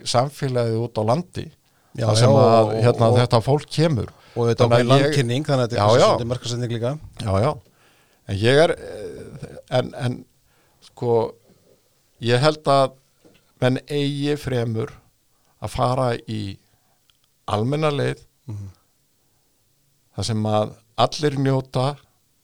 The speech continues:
Speaker 1: að uppfylltum ákveðnum skilyrðum, sömu réttinda, en það séu ekki sértækt fyrir einstaka greinar.
Speaker 2: Mhm.
Speaker 1: Ég held að það sé nauðsynlegt og það er líka bara miklu heilbrigðara,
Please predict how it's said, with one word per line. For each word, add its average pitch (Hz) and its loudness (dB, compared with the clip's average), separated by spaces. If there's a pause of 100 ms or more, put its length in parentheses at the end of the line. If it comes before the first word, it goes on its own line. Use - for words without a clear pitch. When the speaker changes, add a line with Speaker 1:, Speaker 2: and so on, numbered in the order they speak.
(300)
Speaker 1:
að 113 0
uppfylltum 139 -4
ákveðnum 135 -2
skilyrðum, 104 -8
sömu 123 -2
réttinda, 113 -6 (560)
en 107 -6
það 120 -2
séu 113 -6
ekki 139 -8
sértækt 117 -4 (420)
fyrir 117 0
einstaka 110 -6
greinar. 95 -8 (100)
Speaker 2:
Mhm. 98 -12 (100)
Speaker 1:
Ég 117 0
held - -8
að 117 0
það 104 -2
sé 107 -2 (240)
nauðsynlegt 117 -2 (400)
og 113 -4
það 110 0
er 127 0
líka 135 -6
bara 131 0
miklu 131 -2
heilbrigðara, 107 -4